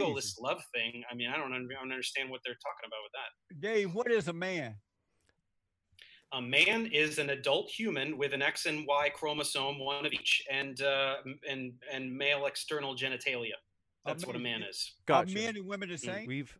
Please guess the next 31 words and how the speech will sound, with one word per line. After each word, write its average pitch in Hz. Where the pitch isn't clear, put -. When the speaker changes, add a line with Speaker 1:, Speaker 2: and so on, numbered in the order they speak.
Speaker 3:
we've 131
got, 151
and 143
after 156
this 151
one, 139
we've 120
got, 139
I'll 139
Speaker 1:
No, 147
Speaker 3:
go 160
Speaker 1:
they're 151
Speaker 3:
back. 143
Speaker 1:
not 143
the 135
same. 117
Speaker 3:
Okay, 123
thanks 156
so 147
much. 147
Hake, 262
thanks 208
for 202
your 180
super 170
chat, 165
who 156
said, 196
"Single 277
mothers, 190
quote, 170